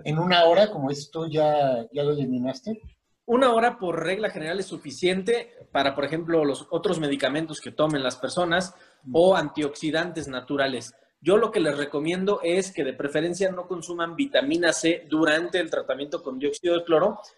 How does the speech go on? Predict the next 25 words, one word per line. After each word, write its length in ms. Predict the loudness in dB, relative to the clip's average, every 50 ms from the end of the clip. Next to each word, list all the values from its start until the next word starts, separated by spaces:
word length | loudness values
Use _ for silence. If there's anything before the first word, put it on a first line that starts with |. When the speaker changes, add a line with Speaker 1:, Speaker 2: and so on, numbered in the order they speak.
| _ _
Speaker 2:
porque 220 | -2 2 4 4
ahí 80 | 4 4
estamos, 360 | 4 2 2 2 0 -2 -4
estamos 300 | -2 0 0 0 0 0
poniendo 340 | 0 -2 0 2 2 2 4
dos 160 | 4 2 2
sustancias 560 | -2 -6 0 2 2 2 2 0 0 2 2
a 80 | 2 2
pelear. 320 | 4 4 6 4 4 2 -6 -16 _ _ _ _
Un 160 | -2 2 2
antioxidante 580 | 2 2 2 -2 -2 0 0 0 0 2 0 0
muy 220 | 2 2 2 2
potente 480 | 0 -2 0 0 0 0 2 0 0 -2
como 160 | 0 -4 -6
la 100 | -4 -4
vitamina 460 | -6 -2 -2 -2 -2 0 2 2 2
C 320 | 2 2 0 0 0 -4 _ _ _
y 120 | -12 -2
por 140 | 0 0 0
otro 180 | 2 2 2 4
lado 160 | 6 6 6
estamos 480 | 6 4 2 2 2 0 -4 -6 -12 -18 _ _ _ _
trabajando 520 | 0 2 2 2 2 0 0 -2 -4 -4
con 180 | -4 -4 -4 -2
un 140 | -4 -4